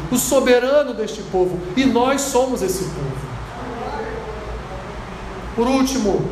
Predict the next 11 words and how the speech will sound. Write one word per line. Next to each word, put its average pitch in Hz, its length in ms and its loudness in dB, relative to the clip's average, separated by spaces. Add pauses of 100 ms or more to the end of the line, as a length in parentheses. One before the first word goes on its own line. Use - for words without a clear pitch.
(840)
Pedro 247 280 4
vai 240 160 2
ainda, 240 300 0
meus 233 180 0
irmãos, 226 640 2 (760)
e 202 60 2
ele 220 180 4
vai 240 180 4
através 233 600 2
de 220 80 -4
figuras 233 840 2